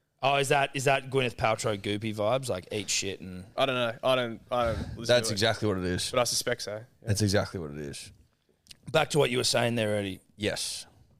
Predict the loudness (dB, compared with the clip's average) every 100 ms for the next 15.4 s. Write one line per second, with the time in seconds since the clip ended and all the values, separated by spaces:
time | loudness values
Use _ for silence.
0 | 0 2 2 2 4 4 2 2 0 -2
1 | -6 -12 _ 0 0 4 4 4 2 -2
2 | -4 -4 -2 -2 -6 -12 -14 -18 _ _
3 | -18 -4 0 0 -4 _ _ _ _ _
4 | _ _ _ _ _ _ _ 2 4 4
5 | 4 2 2 0 0 0 -2 -8 _ _
6 | _ _ _ _ 2 4 6 4 0 -6
7 | _ _ _ _ _ _ _ _ 4 6
8 | 8 6 4 6 6 6 6 8 6 6
9 | 4 6 4 4 6 6 6 6 4 4
10 | 0 2 4 4 4 2 0 0 -4 -6
11 | -8 -8 -12 _ _ _ 4 4 4 0
12 | 0 4 4 4 0 -4 -4 -4 -4 -8
13 | -12 -16 _ -10 -10 -8 -4 -2 4 6
14 | 6 4 0 0 0 -2 0 2 2 -2
15 | -6 -6 -6 -12